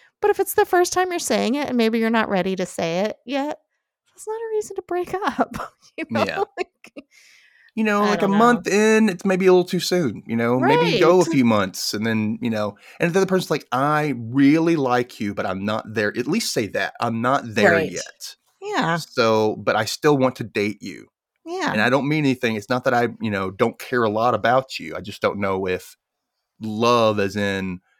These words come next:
Speaker 2: wanna be with you forever type of love, is there
Speaker 1: Right.
Speaker 2: yet," you know? And people just don't do that. They just don't talk.
Speaker 1: No.
Speaker 2: Talk. Just talk.
Speaker 1: Right. I would much
Speaker 2: Ugh.
Speaker 1: rather someone say it when they felt it and meant it than just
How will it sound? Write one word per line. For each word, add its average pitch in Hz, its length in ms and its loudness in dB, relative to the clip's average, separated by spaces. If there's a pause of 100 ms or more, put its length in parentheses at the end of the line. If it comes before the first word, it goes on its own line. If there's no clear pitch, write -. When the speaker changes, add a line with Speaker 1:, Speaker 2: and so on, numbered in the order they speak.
(200)
Speaker 2:
wanna 107 340 0
be 107 120 -2
with 107 180 -4
you 101 120 -4
forever 95 840 -2 (180)
type 90 260 -6
of 90 100 -12
love, 92 400 -2 (160)
is 101 160 -8
there 98 120 0
Speaker 1:
Right. 151 180 -2
Speaker 2:
yet," - 280 -10
you 107 100 -6
know? 98 240 -6 (800)
And 95 220 -6
people - 220 -12
just 180 140 -6
don't 131 180 0
do 113 120 -4
that. - 200 -8
They 139 60 -6
just 302 160 -2
don't 370 140 2
talk. - 280 -2
Speaker 1:
No. 285 80 -4
Speaker 2:
Talk. 214 540 2
Just - 220 -12
talk. - 540 -8 (220)
Speaker 1:
Right. 180 380 -2 (200)
I 196 80 0
would 220 140 2
much 214 400 2
Speaker 2:
Ugh. - 60 -16
Speaker 1:
rather 180 260 2
someone 180 420 -2
say 165 320 0
it 160 160 -2
when 170 160 0
they 156 340 -2
felt - 380 -2
it 170 160 2
and 165 260 -2
meant 269 260 0
it 165 240 0
than 175 160 -2
just 170 260 -8